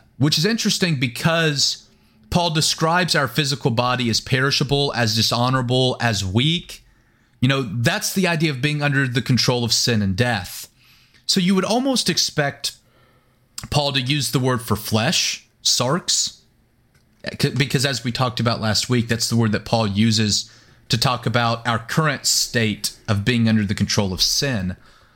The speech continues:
Uh, so it's interesting that Paul uses the word for life or for living being. So you have a living body versus a spiritual body.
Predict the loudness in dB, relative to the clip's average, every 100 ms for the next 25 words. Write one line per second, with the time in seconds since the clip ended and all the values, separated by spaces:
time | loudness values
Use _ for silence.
0 | _ _ _ -2 2 2 2 0 0 0
1 | 0 -2 -2 -2 0 0 0 0 0 0
2 | -2 -2 2 2 0 0 0 2 2 0
3 | -4 -10 -18 _ _ _ -4 0 2 2
4 | 2 2 0 0 0 2 4 4 4 2
5 | 2 2 2 2 0 0 0 0 0 0
6 | 0 0 2 2 2 0 0 0 2 0
7 | -2 -2 -8 _ _ -4 0 0 0 -4